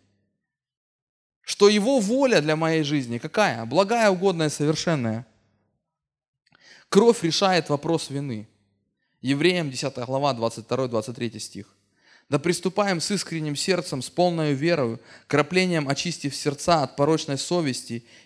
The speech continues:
и омыв тело водою чистою, будем держаться исповедания, упования неуклонно, ибо верен обещавший». Итак, чем нужно покропить себя? Чем?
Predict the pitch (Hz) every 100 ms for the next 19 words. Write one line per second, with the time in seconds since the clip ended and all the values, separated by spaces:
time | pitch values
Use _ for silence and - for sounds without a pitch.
0 | - 135 156 185 175 - 190 185 156 147
1 | 147 156 139 - 202 - 131 120 - -
2 | _ 135 175 170 156 160 151 202 202 175
3 | 160 151 - 151 147 180 196 185 175 175
4 | - - 139 156 151 170 165 156 151 151
5 | - 165 151 117 113 - - 151 143 147
6 | 175 190 175 - 143 139 147 - 156 123
7 | 113 147 147 190 - - 226 202 175 175
8 | 175 165 165 160 - 131 117 - _ _
9 | _ _ _ _ _ _ - 170 123